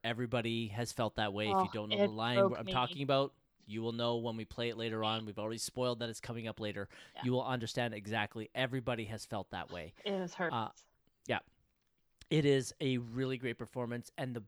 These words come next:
Speaker 1: best thing about it is while they allow, they allow Joan Cusack to provide the comedy in it, and Kevin Kline is such a giving actor that he just responds and gives her all the space she needs to,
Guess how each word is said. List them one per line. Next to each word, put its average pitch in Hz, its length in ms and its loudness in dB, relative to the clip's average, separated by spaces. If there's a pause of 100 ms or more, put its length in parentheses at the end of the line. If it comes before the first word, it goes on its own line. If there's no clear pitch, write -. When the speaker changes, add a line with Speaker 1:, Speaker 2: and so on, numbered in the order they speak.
(140)
Speaker 1:
best 151 260 6
thing 160 160 -4
about 120 300 2
it 120 160 -4
is 120 160 -8
while 117 160 -2
they 117 140 -2
allow, 120 600 0
they 135 100 -4
allow 131 280 0
Joan 117 480 -6
Cusack 120 460 -8
to - 60 -18
provide 110 380 -8
the 104 60 -10
comedy 127 480 -4
in 147 60 -4
it, 156 180 -4
and 117 160 -12
Kevin 127 280 -4
Kline 120 300 -6
is 104 100 -8
such - 380 -8
a 120 60 -10
giving 117 320 -6
actor 107 260 -6
that 107 160 -10
he 117 140 -10
just 110 340 -8
responds 113 720 -6
and 107 240 -14
gives 113 240 -8
her 110 360 -4 (280)
all 117 160 4
the 127 120 -2
space 123 280 -2
she - 160 -4
needs 110 280 -6
to, 107 120 -16